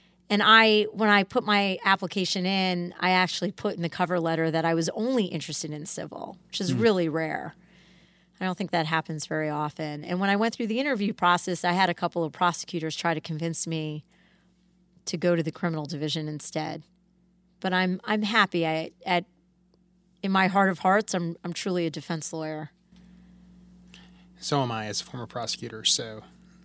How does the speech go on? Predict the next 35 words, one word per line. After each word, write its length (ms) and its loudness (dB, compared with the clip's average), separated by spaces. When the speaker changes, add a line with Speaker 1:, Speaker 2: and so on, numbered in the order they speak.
Speaker 3:
I, 80 -12
I 160 -8
definitely 280 -8
understand 360 -6
where 60 -12
you're 100 -12
coming 240 -10
from. 380 -10
Did, 180 2
um, 500 0
during 220 0
the 120 -2
interview 260 -2
process 680 -6
for 140 -6
the 80 -10
U 120 -8
S 120 -6
Attorney's 360 -6
Office, 760 -4
uh, 360 -10
do 160 -6
you 60 2
think 320 -2
being 300 -2
on 120 -2
a 60 -6
trial 440 -2
team 640 -6
at 120 -10
Davis 300 -8
Polk 460 -4
or 80 -10
being 280 -10
on 180 -10